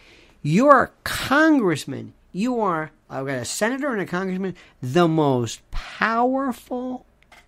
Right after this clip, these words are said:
powerful. And you didn't do anything. You talked about Fauci a lot. You went crazy over Fauci. And you never did anything.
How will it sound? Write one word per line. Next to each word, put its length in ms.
powerful. 960
And 220
you 340
didn't 440
do 360
anything. 240
You 140
talked 280
about 300
Fauci 400
a 60
lot. 260
You 140
went 180
crazy 1040
over 220
Fauci. 380
And 160
you 140
never 320
did 300
anything. 480